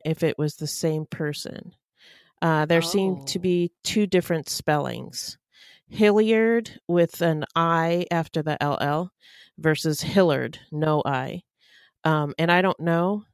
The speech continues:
Speaker 1: uh, if it's the same person, which is correct, which spelling is correct, or what. <laughs> I don't,
Speaker 2: <laughs>
Speaker 1: I kinda suspect that maybe it's not the same person, but, uh, maybe some of
Speaker 2: Okay.
Speaker 1: you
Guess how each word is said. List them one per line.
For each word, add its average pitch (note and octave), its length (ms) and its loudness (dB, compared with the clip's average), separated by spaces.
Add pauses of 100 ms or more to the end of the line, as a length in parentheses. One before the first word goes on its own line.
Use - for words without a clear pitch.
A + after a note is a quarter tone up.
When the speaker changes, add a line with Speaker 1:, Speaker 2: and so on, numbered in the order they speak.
(300)
Speaker 1:
uh, D#3+ 360 -8 (440)
if D3+ 160 -6
it's - 200 -8
the - 80 -10
same D3+ 260 -6
person, C4+ 640 -4
which D#3+ 220 -4
is C#3+ 120 -8
correct, G3 760 -6 (380)
which D#3+ 180 -6
spelling D#3 640 -6
is D#3 160 -12
correct, - 680 -6 (100)
or D3 420 -6 (480)
what. - 420 2 (680)
<laughs> C#4 100 0 (540)
I F#3 100 4
don't, B3 420 0 (240)
Speaker 2:
<laughs> - 280 -8
Speaker 1:
I G#3+ 80 6
kinda C4+ 420 6
suspect - 520 -2
that G#3 160 4
maybe G3+ 260 2
it's G3 160 -4
not F#3+ 320 -2
the G#3+ 80 -6
same G3+ 280 -4
person, C4+ 520 -6 (560)
but, F#3+ 320 4
uh, F#3 200 4
maybe G3 320 0
some F#3+ 240 -4
of F#3 80 0
Speaker 2:
Okay. F3+ 80 2
Speaker 1:
you F3+ 160 2